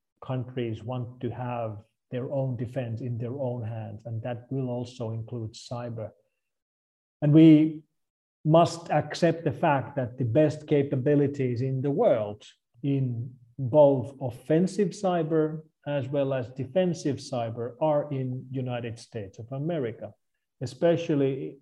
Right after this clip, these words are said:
in, in offensive side, this is really easy to see by simply looking at budgets. Whenever we speak about cyber attacks and cyber attack capability, we typically speak about Russia and maybe China, and then the discussion veers into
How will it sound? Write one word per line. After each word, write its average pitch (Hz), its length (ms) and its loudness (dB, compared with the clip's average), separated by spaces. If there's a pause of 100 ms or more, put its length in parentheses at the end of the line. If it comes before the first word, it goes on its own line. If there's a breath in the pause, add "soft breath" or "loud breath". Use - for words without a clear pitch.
in, 143 260 -4
in 135 140 -4
offensive 151 640 -2
side, 120 280 -4
this 113 140 -4
is 117 100 -4
really 170 320 2
easy 127 280 0
to 120 120 -8
see 151 300 2
by 127 180 -2
simply 151 360 -2
looking 127 340 -4
at 120 200 -10
budgets. 139 580 -4 (420)
Whenever 147 360 2
we 131 140 2
speak 151 320 0
about 123 480 -2 (440)
cyber 151 520 6
attacks 127 360 -2
and 127 100 -4
cyber 135 360 0
attack 135 320 -4
capability, 175 640 -2
we 180 120 2
typically 151 340 -2
speak 135 220 -4
about 123 280 -2
Russia 123 460 -4
and 117 140 -6
maybe 127 260 -6
China, 131 720 -6 (180)
and 117 180 -6
then 123 260 -4
the 123 80 -6
discussion 127 720 -2
veers 123 340 0
into 120 300 -8